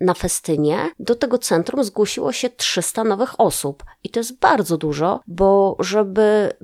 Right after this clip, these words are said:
pozyskać trzysta nowych osób, które do ciebie przyjdą i podpiszą deklarację, że chcą być objęci twoją pomocą,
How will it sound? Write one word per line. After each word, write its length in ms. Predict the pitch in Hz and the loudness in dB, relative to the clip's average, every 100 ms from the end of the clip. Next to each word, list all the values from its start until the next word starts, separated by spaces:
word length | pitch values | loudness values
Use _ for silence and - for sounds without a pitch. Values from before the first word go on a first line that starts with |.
| - | -6
pozyskać 760 | 190 254 311 - 160 - - | -2 0 -2 -2 -4 -4 -8
trzysta 480 | - - 294 - 202 | -4 -4 -4 -2 0
nowych 380 | 180 165 - 202 | 2 0 -4 -6
osób, 260 | 208 - | -6 -10
które 280 | - 165 165 | -8 -4 -2
do 100 | 160 | -4
ciebie 260 | - 170 165 | -4 -4 -4
przyjdą 520 | - - 226 156 139 | -4 0 0 0 -2
i 120 | 165 | -4
podpiszą 640 | 170 170 - 208 175 165 - | -8 -10 -8 -6 -4 -4 -4
deklarację, 1000 | 170 165 170 170 180 190 - 160 147 147 - | -6 -6 -2 0 0 -2 -4 -2 -2 -4 -6
że 160 | 165 170 | -6 -4
chcą 320 | - 302 269 | -4 -2 0
być 320 | 151 - - - | -2 -2 -6 -6
objęci 440 | 160 165 175 - | -2 0 0 -2
twoją 280 | - 165 156 | -4 -2 0
pomocą, 580 | - 139 123 - 170 | -2 -2 -2 -2 -4